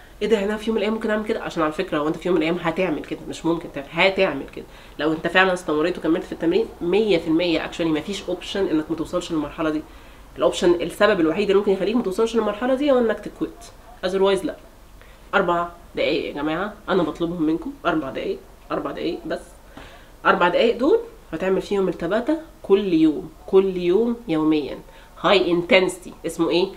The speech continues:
هاي انتنسيتي انترفال تريننج. مش بنتمشى عشرين ثانيه ونريح عشر ثواني، لا. هاي انتنسيتي، هاي انتنسيتي دي معناها انك تبقى مش قادر. مش قادر دي ممكن تكون بتبقى بالنسبه لحد انه يلعب سكوات، بالنسبه لحد تاني انه يلعب جامبنج سكوات،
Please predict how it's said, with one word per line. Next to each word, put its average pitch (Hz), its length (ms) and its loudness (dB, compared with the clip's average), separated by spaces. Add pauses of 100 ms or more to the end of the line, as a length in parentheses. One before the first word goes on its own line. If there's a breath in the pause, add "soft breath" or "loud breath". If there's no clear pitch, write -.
(220 loud breath)
هاي 196 420 4
انتنسيتي 196 580 -2
انترفال 180 480 4
تريننج. 165 380 0
مش 156 220 0
بنتمشى 170 560 2
عشرين 190 320 2
ثانيه 196 220 2
ونريح 185 240 2
عشر 190 160 -4
ثواني، 165 460 0
لا. 160 160 0 (680 loud breath)
هاي 185 340 6
انتنسيتي، 165 520 0 (340 loud breath)
هاي 208 140 4
انتنسيتي 262 380 2
دي 262 280 2 (160)
معناها 240 600 4
انك 190 140 0
تبقى 185 180 0
مش - 140 -8
قادر. - 280 -6 (580 loud breath)
مش 190 160 0
قادر 269 260 6
دي 226 180 0
ممكن 285 200 0
تكون 262 240 2
بتبقى 226 380 2
بالنسبه 220 340 6
لحد 220 280 0
انه 196 160 2
يلعب 220 180 4
سكوات، - 420 -2
بالنسبه 185 340 0
لحد 190 240 -4
تاني 202 160 0
انه 190 120 2
يلعب 185 260 2
جامبنج 190 400 2
سكوات، - 360 -4